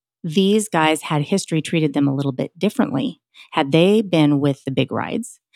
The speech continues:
had they gotten to drive for Richard Childress, had they gotten a big, huge sponsor, you know, things could have been very different for them. But as being independents and them wanting to stay in the sport, they had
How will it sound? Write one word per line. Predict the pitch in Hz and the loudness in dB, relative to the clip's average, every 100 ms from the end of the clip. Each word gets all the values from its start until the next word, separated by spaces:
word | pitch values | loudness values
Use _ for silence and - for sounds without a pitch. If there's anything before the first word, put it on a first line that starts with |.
| - - | -20 -2
had | 156 143 | 0 4
they | 165 233 | 6 4
gotten | 226 151 147 | 2 0 -2
to | 135 | -4
drive | 131 135 123 127 | -2 -2 -2 -6
for | - 131 120 | -2 0 0
Richard | 123 120 117 - | -4 -10 -12 -10
Childress, | - - 208 - - - - - | -10 -2 -2 -2 -8 -20 -20 -2
had | 151 143 | 0 4
they | 180 220 226 | 4 4 2
gotten | 170 143 135 143 | 2 0 2 0
a | |
big, | 131 135 | 0 -2
huge | - 139 127 | -2 -4 -4
sponsor, | - 120 113 - 262 277 _ - - _ _ | -8 -8 -4 0 0 0 _ -20 -20 _ _
you | 151 | 0
know, | 139 220 285 _ _ _ _ - | 2 0 -2 _ _ _ _ 0
things | 196 220 | 2 2
could | - 202 | 0 0
have | 190 | 2
been | 202 196 | 2 2
very | 190 190 | 0 0
different | 214 - - | -2 -2 -4
for | 147 | -2
them. | 135 - - - | -2 -2 -4 -2
But | 156 151 - | 0 0 0
as | 160 156 151 | 0 0 -2
being | 151 151 151 | 0 2 2
independents | 156 139 - 233 180 156 - - _ - | 0 -4 0 0 2 -2 -4 -14 _ -2
and | 147 147 | 2 4
them | 147 147 | 2 2
wanting | 156 170 165 | 2 0 -4
to | 147 | -6
stay | - 139 | -2 0
in | 151 139 | 2 0
the | 135 | -2
sport, | - 220 185 139 - - _ _ _ _ _ _ _ _ | -4 0 0 0 -6 -20 _ _ _ _ _ _ _ _
they | 165 165 160 | 0 4 4
had | 143 156 156 | 2 0 0